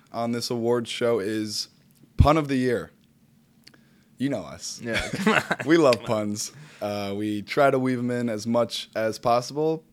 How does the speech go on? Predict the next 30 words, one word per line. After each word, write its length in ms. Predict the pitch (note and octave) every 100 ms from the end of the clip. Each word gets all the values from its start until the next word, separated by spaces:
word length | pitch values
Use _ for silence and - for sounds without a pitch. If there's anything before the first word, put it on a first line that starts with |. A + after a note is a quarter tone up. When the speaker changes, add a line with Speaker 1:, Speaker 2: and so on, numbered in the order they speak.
| _
Speaker 1:
potentially 540 | - C#3+ E3+ F3+ - E3+
to 160 | D#3+
a 60 | B2
fault. 480 | - C3 E3+ - -
Speaker 2:
To 140 | - F3
a 40 |
fault, 380 | - F3+ E3+ F3+
and 160 | F3+ C#3
Speaker 1:
<laughs> 100 | -
Speaker 2:
sometimes 420 | D#3 E3 D#3 C#3
just 200 | - D3 -
for, 100 | D3+
like, 240 | C3+ A#2
five 440 | - - C3+ C3
minutes 320 | A#2+ B2 B2 -
at 120 | A#2
the 80 | A#2+
end 100 | A#2
of 60 |
the 100 | A#2
episode 420 | A2+ A2 A#2+ D3 C#3+
that 100 | B2+
Speaker 1:
Yeah. 60 |
Speaker 2:
we 80 | A#2
don't 200 | A2+ A#2
even 220 | A#2 A2
keep 260 | A2 A#2 A2
in 160 | A2 A2+
sometimes. 280 | B2+ B2
Speaker 1:
We'll 100 | C#3+